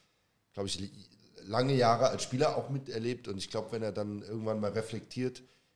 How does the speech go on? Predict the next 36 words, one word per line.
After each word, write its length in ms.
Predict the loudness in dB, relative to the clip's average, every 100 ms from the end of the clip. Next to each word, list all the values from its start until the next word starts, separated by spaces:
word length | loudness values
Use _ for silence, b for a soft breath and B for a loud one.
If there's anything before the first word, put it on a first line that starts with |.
| b -2
äh, 240 | 0 0 -4
ja, 180 | -4 -2
das 200 | -4 -8
ist 120 | -10
jetzt 200 | -10 -10
dann 160 | -10 -10
so 80 |
ein 100 | -14
Kalenderspruch, 640 | -10 -6 -4 -6 -8 -14 -10
ne, 120 | -6
dann 120 | -6
bringt's 260 | -6 -8 -6
ihn 140 | -4
auch 200 | -4 2
weiter 340 | 4 4 2
als 220 | 2 0 0
Trainer 520 | 2 4 2 0 -10 _ _ _ _ -6
irgendwann. 580 | -4 -4 -2 0 -2 -6 b b b -4
Äh, 380 | 0 2 2
aber 180 | 0 -2
der 160 | 0 2
weiß 260 | 2 0
ja, 120 | 0 -2
wie 80 |
so 140 | -4 -4
die 160 | -6
Ny-, 220 | -6 -6 -8
Dynamiken 760 | -8 -4 -2 -4 -6 -10 -12 -16
in 160 | -12
der, 360 | -4 -2 0 -2
in, 200 | -6 -10 -12
in 100 | -10
der 100 | -10
Kabine 380 | -8 -8 -8 -4
sind 400 | -2 -2 -4 -8
und 180 | -10